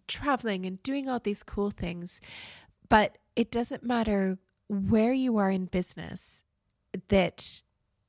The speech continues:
law is, impacts your business, and you need to be compliant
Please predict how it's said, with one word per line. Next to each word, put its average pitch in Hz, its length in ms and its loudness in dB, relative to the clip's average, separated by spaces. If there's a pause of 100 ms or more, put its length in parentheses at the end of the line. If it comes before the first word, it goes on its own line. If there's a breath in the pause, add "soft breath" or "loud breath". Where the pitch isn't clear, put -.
(240)
law 202 520 6 (180)
is, 185 540 0 (160)
impacts 196 520 6
your 165 80 -4
business, - 580 -4 (120)
and 180 480 -2 (160)
you 202 360 0
need 185 320 -4
to - 100 -10
be 180 360 -2
compliant 175 680 -4